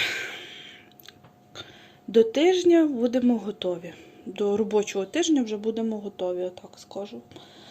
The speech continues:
Да, зараз ще хочу в хаті трошки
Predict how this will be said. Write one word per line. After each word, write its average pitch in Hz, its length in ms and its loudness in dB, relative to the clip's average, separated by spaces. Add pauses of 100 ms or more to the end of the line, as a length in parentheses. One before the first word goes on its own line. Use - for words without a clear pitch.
(800)
Да, 202 280 -4 (180)
зараз 247 300 -2
ще - 140 -4
хочу 240 400 -6 (1300)
в - 20 -20
хаті 403 260 -2
трошки 320 520 -6